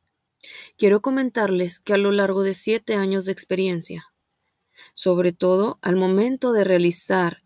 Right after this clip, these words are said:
el sondeo para preinscripciones, he tenido la oportunidad de escuchar sus inquietudes y opiniones acerca de la educación formal temprana, la cual para muchos es innecesaria,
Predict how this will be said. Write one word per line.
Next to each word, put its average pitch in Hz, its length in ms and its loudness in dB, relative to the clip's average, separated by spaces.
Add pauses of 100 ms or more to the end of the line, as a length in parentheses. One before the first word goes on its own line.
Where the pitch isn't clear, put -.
el 180 160 -2
sondeo 180 640 0 (120)
para 170 200 -2
preinscripciones, 170 960 -2 (160)
he 196 100 -4
tenido 247 420 -2
la 254 100 2
oportunidad 185 680 0 (1160)
de 254 100 6
escuchar 254 380 2
sus 175 200 -2
inquietudes 220 960 0
y 214 160 0
opiniones 208 840 0
acerca 247 560 0
de 262 80 2
la 233 100 2
educación 190 500 0
formal 185 400 -2
temprana, 175 600 -2 (840)
la 180 180 2
cual 180 480 0 (220)
para 196 220 2
muchos 202 580 -2
es 185 180 0
innecesaria, 185 880 -2